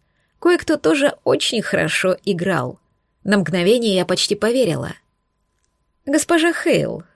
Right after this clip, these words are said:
как вам платье?» Раздался сбоку голос Агнес, в котором я отчетливо услышала веселье.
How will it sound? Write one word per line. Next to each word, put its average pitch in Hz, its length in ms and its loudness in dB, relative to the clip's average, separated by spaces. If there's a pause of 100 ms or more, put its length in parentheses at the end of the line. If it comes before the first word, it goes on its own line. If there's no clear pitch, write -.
(180)
как - 260 2
вам 202 200 2
платье?» 311 640 -2 (840)
Раздался 220 580 4
сбоку 240 340 2
голос 233 440 4
Агнес, 170 560 -2 (240)
в - 80 -14
котором 226 320 4
я 220 140 4
отчетливо 294 520 0
услышала 196 460 0
веселье. 160 680 -2